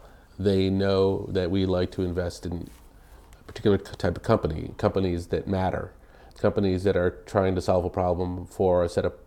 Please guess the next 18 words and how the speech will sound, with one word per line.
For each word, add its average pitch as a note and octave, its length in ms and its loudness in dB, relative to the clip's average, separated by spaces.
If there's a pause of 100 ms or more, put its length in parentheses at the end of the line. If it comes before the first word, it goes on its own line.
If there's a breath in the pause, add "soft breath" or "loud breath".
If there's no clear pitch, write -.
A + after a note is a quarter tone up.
(180)
pop-, G2 280 -2
for - 100 -2
a F2+ 60 2
population G2 580 0
that F2 100 -2
hasn't E2+ 420 -6 (680 loud breath)
been F2+ 500 2
served C#3 320 8
well. D2 320 -2 (540 soft breath)
And G#2+ 400 6 (420)
so, G2+ 400 8 (540)
you G#2+ 160 2
know, G2 60 2
you G2+ 160 4
can G2+ 280 4 (140)
look B2 180 6
at G#2+ 120 4
that F#2+ 380 2